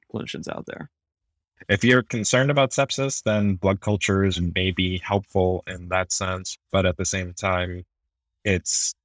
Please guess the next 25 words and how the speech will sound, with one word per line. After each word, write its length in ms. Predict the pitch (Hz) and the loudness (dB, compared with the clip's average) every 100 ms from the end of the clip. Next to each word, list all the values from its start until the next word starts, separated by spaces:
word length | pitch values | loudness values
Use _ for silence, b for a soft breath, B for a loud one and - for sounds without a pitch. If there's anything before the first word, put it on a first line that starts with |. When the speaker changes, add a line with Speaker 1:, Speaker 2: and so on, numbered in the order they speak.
| _ | _
Speaker 2:
not 380 | 101 98 95 - | -4 0 -2 -2
gonna 180 | - 98 | -2 0
be 140 | 90 | 0
very 240 | 87 90 87 | 2 2 4
helpful 280 | 92 85 82 | 2 0 -4
for 160 | - | -4
your 200 | 82 90 | -2 0
management 600 | 92 92 95 90 95 92 | 0 0 -2 -4 -4 -6
if 100 | 85 - | -6 -6
you're, 180 | 87 85 | -4 -2
if 140 | - - | -6 -6
the 80 | 78 | -4
patients 440 | 85 82 87 - | -2 -4 -4 -8
are 80 | 82 | -8
going 340 | - 82 - 80 | -8 -10 -10 -6
home. 280 | 82 - - _ _ _ _ - | -6 -6 -12 _ _ _ _ 0
Uh, 200 | 92 95 | 4 4
wound 360 | 98 147 156 | 4 4 4
cultures 560 | 160 151 - 147 143 113 | 4 4 4 4 4 2
may 380 | 95 92 95 104 | 2 4 4 4
be 140 | 107 | 2
beneficial 880 | 98 98 92 101 - 98 98 92 104 _ | 2 0 0 0 2 2 4 2 -2 _
in 120 | 104 | 2
the 120 | 95 95 | 2 2
setting 640 | - 98 95 95 92 92 | 0 0 2 0 -2 -4